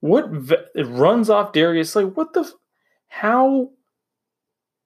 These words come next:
difficult is this? You're a defensive coach? Make the defense work. Vic Fangio made my top five coaches list.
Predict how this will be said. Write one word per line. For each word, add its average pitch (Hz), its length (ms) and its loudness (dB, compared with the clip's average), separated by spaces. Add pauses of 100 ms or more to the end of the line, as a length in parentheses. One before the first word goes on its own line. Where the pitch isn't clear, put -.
(960)
difficult 151 500 2
is 98 180 -4
this? - 380 -10 (880)
You're 113 140 -8
a - 20 -10
defensive 147 420 -4
coach? - 380 -4 (380)
Make 202 160 -4
the 202 80 -4
defense 160 420 -6
work. - 260 -12 (840)
Vic 160 200 -2
Fangio 208 500 0
made 165 200 0
my 151 140 0
top 180 260 -2
five 165 240 0
coaches 131 380 -2
list. 202 340 -2